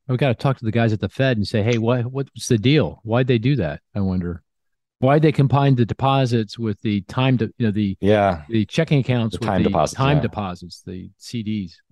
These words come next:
Speaker 1: uh, makes it really complicated. Scott, you, you also construct estimates kind of in a s-, similar vein based on similar data. Uh, and you recently updated it for Q three. What, what does it show?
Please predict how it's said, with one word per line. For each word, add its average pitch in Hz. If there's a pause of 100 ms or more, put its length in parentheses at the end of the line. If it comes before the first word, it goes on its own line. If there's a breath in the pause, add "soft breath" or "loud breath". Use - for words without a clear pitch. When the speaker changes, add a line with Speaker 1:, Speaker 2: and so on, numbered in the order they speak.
Speaker 1:
uh, 101
makes 107
it -
really 95 (140)
complicated. 98 (380 loud breath)
Scott, 202
you, 226
you 202
also 190 (200)
construct 135 (400)
estimates 131
kind 180
of 143 (440)
in 143
a 123
s-, - (380)
similar 156
vein 117
based 120
on 110
similar 110
data. 104 (720)
Uh, 127
and 131
you 170 (140)
recently 127
updated 107 (280)
it 107
for -
Q 113
three. 98
What, 120
what 175
does 127
it 147
show? 73